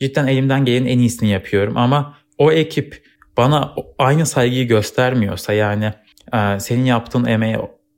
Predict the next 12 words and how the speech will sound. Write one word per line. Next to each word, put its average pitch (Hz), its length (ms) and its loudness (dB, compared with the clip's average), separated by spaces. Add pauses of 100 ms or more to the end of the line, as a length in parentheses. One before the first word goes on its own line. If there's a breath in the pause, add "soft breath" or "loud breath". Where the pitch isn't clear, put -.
(140)
saygı 110 340 0
göstermiyorsa 123 1040 -2 (300 loud breath)
ben 131 180 2
de 139 120 0
diyorum 139 340 0
ki - 400 -4 (380)
ben 143 220 0
sadece 135 440 2
onların 135 680 2 (220 loud breath)
hak - 280 -2
ettiği 135 340 -2
kadar 98 520 -6